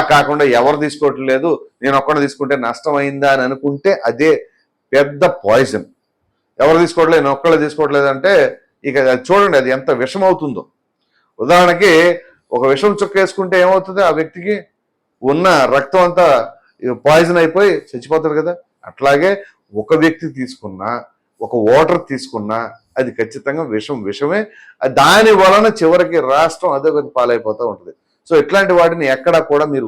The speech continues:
ఉపేక్షించకుండా ఇమ్మీడియట్ గా షూట్ చేసి పంపించేయండి. ఎలక్షన్ కమిషన్ కూడా చాలా స్ట్రాంగ్ గా ఉంది. ముఖ్యంగా అధికార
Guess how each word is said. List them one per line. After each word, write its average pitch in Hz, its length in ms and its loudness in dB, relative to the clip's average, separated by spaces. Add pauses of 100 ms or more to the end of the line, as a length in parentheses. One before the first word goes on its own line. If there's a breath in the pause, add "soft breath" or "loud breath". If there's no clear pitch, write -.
ఉపేక్షించకుండా 135 720 -6 (380 soft breath)
ఇమ్మీడియట్ 170 380 2
గా 160 120 2
షూట్ 156 220 -4
చేసి 143 280 -6
పంపించేయండి. 143 500 -8 (360 soft breath)
ఎలక్షన్ 175 380 0
కమిషన్ 147 360 -2
కూడా 147 100 0 (100)
చాలా 120 120 -2
స్ట్రాంగ్ 147 640 0
గా 151 60 6 (140)
ఉంది. 139 200 -2 (380 soft breath)
ముఖ్యంగా 175 420 0
అధికార 165 280 2